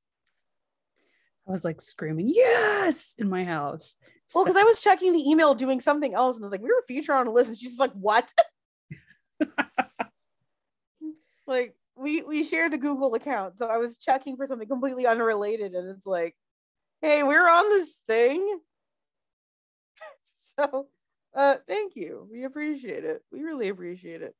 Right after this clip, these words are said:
Speaker 2: Uh, I am going to, uh, not drink the rest of this gin cocktail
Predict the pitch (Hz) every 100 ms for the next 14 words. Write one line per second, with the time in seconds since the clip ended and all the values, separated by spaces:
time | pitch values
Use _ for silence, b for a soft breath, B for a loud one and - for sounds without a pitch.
0 | _ _ _ _ _ _ _ 185 190 190
1 | 170 _ _ _ _ - 240 277 220 202
2 | 214 285 285 _ _ _ _ _ _ _
3 | 185 202 190 185 185 180 175 _ - -
4 | 190 180 175 170 - _ _ _ _ 165
5 | 160 - - 180 262 196 165 160 165 151
6 | - 156 165 - 156 170 175 185 214 226
7 | 233